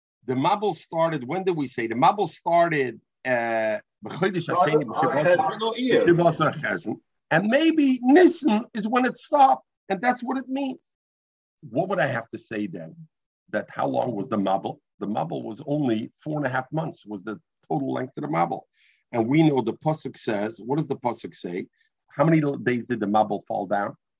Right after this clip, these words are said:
Speaker 1: Forty days. Arba'am Yom v'Arba'am Laila. And then it says, "Vagavru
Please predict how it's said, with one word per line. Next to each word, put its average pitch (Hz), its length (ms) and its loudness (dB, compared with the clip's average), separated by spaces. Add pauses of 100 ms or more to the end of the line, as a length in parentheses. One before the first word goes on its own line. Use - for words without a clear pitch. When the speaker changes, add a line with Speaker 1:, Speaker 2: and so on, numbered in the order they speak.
(100)
Speaker 1:
Forty 165 300 6
days. 117 300 -2
Arba'am 127 420 0
Yom 123 240 0
v'Arba'am 110 400 0
Laila. 90 380 -6 (380)
And 120 160 0
then 156 180 2
it 147 140 -2
says, 139 220 0
"Vagavru 135 540 2